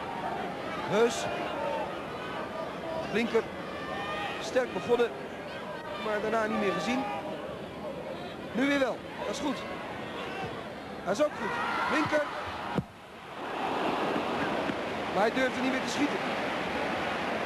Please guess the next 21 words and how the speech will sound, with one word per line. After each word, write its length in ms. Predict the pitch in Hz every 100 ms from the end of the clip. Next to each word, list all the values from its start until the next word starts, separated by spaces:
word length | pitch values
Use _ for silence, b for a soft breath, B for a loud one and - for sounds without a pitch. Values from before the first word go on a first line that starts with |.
| - - - -
Omdat 220 | 226 214
zijn 120 | 208 208
vorige 320 | 262 240 202
pogingen 440 | 240 233 208 214 214 - - - - -
alleen 240 | 220 233 226
maar 220 | 214 214
misfortuin 560 | 233 220 233 226 202 196
opleveren. 580 | 180 190 165 - 494 - - - - - - - - - - - 226 226 226 - - -
En 100 | 175
zo 260 | 233 233 202 -
wordt 180 | 202 -
Feyenoord 440 | 262 240 226 220
in 120 | 202
eigen 260 | 226 285 -
stadion 460 | - 285 240 220
geprovoceerd 800 | 196 202 262 233 180 160 277 285 226 208 208
door 240 | 202 196 - - 233 254 - 240 - - 311 311 302 - - - 285 - - - -
Cambuur, 380 | 294 262 254 240
dat 160 | 214 226
zich 280 | 240 -
op 80 | 262